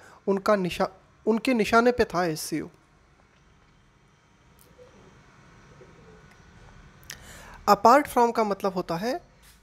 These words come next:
के अलावा। Apart from the S C O's new agreements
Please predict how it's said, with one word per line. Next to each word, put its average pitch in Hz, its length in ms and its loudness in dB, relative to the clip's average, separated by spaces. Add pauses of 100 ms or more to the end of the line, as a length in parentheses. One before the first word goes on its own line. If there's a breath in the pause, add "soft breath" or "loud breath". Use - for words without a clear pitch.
के 240 320 0
अलावा। 160 680 0 (720 soft breath)
Apart 233 420 4
from 220 400 2
the 208 240 -4 (100)
S 202 220 -2
C 226 200 -2
O's 226 220 2 (220)
new 190 320 0 (360)
agreements 180 640 0